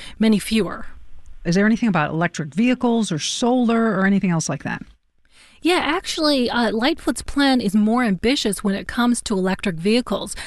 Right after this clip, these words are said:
Speaker 1: Uh, Daley, for instance, said he just wanted to improve the energy efficiency of the city fleet.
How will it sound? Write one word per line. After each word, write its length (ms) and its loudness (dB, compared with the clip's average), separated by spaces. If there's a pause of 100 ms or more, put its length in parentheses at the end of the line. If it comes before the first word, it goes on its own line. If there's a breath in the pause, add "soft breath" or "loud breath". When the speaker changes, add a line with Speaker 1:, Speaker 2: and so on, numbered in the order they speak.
(180 loud breath)
Speaker 1:
Uh, 120 0
Daley, 420 2
for 220 -8
instance, 560 2
said 280 -2
he 120 0
just 240 -2
wanted 240 0
to 120 -2
improve 440 0
the 320 -2
energy 460 0
efficiency 720 0
of 120 -6
the 100 -2
city 220 0
fleet. 440 0